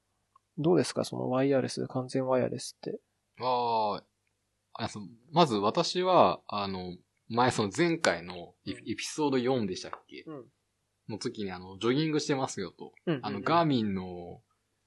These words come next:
Speaker 2: ビボアクティブスリーがめちゃくちゃお-、
Speaker 1: はい。
Speaker 2: 推しですっていう風に言ったんですけど、
Speaker 1: はい。
Speaker 2: あの、ジョギングしてるんで、ジョギングした時に、あの、音楽聴きたいなと思って買ったんですよ。
Speaker 1: はいはいはいは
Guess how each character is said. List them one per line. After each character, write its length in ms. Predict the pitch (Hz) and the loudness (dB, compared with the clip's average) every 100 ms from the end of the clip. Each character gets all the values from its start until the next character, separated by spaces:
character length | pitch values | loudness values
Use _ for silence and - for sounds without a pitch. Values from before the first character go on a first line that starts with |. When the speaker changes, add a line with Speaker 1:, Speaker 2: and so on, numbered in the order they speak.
| _ 107 | _ -10
Speaker 2:
ビ 140 | 107 | -4
ボ 200 | 120 135 | 2 4
ア 60 | 131 | 4
ク 100 | - | 2
テ 100 | 135 | -4
ィ 20 | |
ブ 80 | 131 | -4
ス 160 | 123 135 | -4 0
リ 100 | 127 | 0
ー 20 | |
が 40 | 92 | -2
め 100 | 95 | -4
ち 80 | |
ゃ 40 | 117 | -4
く 40 | |
ち 80 | - | -4
ゃ 20 | |
お-、 60 | 117 | -4
Speaker 1:
は 180 | 117 107 | -2 0
い。 40 | |
Speaker 2:
推 60 | 104 | 0
し 80 | 117 | 2
で 40 | |
す 40 | - | 0
っ 40 | |
て 60 | 92 | -4
い 20 | |
う 20 | |
風 80 | 90 | -8
に 60 | 87 | -4
言 80 | |
っ 40 | - | -2
た 60 | |
ん 20 | 98 | -2
で 40 | |
す 80 | - | -6
け 100 | 101 | -10
ど、 160 | 101 95 | -8 -8
Speaker 1:
は 100 | 92 | -8
い。 20 | |
Speaker 2:
あ 20 | |
の、 80 | 95 | -6
ジ 80 | 107 | -4
ョ 60 | |
ギ 100 | 135 | -2
ン 140 | 220 220 | -2 -2
グ 260 | 208 190 - - _ _ - | 2 2 0 -12 _ _ -14
し 120 | - | -2
て 80 | 160 | 0
る 160 | 151 | 2
ん 120 | 120 90 | 0 -2
で、 420 | 95 92 82 - _ _ _ _ _ | 0 0 -2 -8 _ _ _ _ _
ジ 100 | - | -8
ョ 20 | |
ギ 120 | 139 190 | -2 0
ン 40 | |
グ 60 | 190 | 2
し 40 | |
た 60 | 202 | 0
時 260 | 208 185 139 | 0 -2 -2
に、 480 | 147 147 87 82 _ - | -2 -2 -2 -4 _ -14
あ 120 | 92 | -12
の、 80 | 87 - - | -12 -16 -12
音 80 | 135 | -6
楽 120 | 107 | -4
聴 60 | - | -4
き 60 | |
た 80 | 107 | -4
い 40 | 95 | -2
な 140 | 98 | -4
と 80 | 98 | -6
思 100 | 90 | -8
っ 20 | |
て 260 | 90 - 90 | -10 -6 -6
買 200 | - 90 | -4 -4
っ 40 | |
た 100 | - | -2
ん 40 | 101 | -2
で 40 | 92 | -4
す 160 | - | -6
よ。 60 | 85 | -6
Speaker 1:
は 100 | - | -6
い 60 | - | -8
は 100 | - | -12
い 0 | |
は 20 | |
い 20 | |
は 60 | 82 | -12